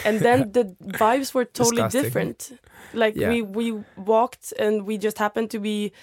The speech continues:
Speaker 1: heading the same direction to a, a party where both his friends were and my friends were.
Speaker 2: Yeah, that
Speaker 1: So
Speaker 2: was a, a coincidence.
Speaker 1: Yeah, so we went there, like, hand in hand, and we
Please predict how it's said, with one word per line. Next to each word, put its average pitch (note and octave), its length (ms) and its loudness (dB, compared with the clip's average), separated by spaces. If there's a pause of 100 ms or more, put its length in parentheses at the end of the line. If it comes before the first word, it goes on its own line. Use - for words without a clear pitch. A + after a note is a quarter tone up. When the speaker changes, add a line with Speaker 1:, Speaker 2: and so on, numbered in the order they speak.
(140)
Speaker 1:
heading G#3+ 320 2
the G#3+ 80 2
same G3+ 200 -2
direction G3 460 0
to G3 340 -2
a, F#3+ 280 0
a G3 100 -2
party G#3 340 -2
where G3+ 180 -2
both G3+ 300 -4 (200)
his A#3 200 -2
friends A#3 240 -2
were A3 160 -4
and A#3 220 -2
my G3+ 100 -2
friends F#3+ 320 -6
were. F#3 260 -6
Speaker 2:
Yeah, B2+ 160 0
that A#2+ 140 0
Speaker 1:
So B2 80 4
Speaker 2:
was B2+ 140 4
a, A#2+ 300 -2 (360)
a G#2+ 140 -14
coincidence. D3+ 680 -6
Speaker 1:
Yeah, G#3+ 240 -2
so G#3 320 2
we G#3+ 160 6
went A3 280 2
there, G#3+ 140 4
like, G#3 180 0
hand G#3+ 260 2
in G#3 80 0
hand, G#3 340 0
and G3+ 160 -4
we G#3 220 -4